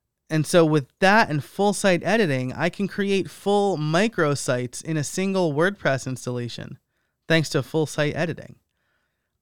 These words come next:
I can modify these templates and posts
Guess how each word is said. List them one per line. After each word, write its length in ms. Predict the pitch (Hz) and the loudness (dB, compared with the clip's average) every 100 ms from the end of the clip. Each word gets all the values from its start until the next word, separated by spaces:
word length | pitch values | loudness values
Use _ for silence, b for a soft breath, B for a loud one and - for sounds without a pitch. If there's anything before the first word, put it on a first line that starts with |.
| _ | _
I 120 | 151 151 | -2 0
can 440 | - 170 160 151 - | 2 2 2 -2 -8
modify 1160 | 139 139 147 175 262 175 - 139 123 113 127 - _ _ _ _ _ _ _ 160 | -8 -4 -2 0 0 0 0 0 0 -2 -8 -12 _ _ _ _ _ _ _ -8
these 380 | 165 160 151 - | -2 0 -2 -4
templates 920 | - 175 220 - 147 127 123 - - - | -4 -2 -2 -2 -4 -4 -8 -12 -14 -10
and 320 | 147 139 123 | -6 -6 -8
posts 840 | - 196 226 151 - - - - | -8 0 2 2 -2 -12 -14 -16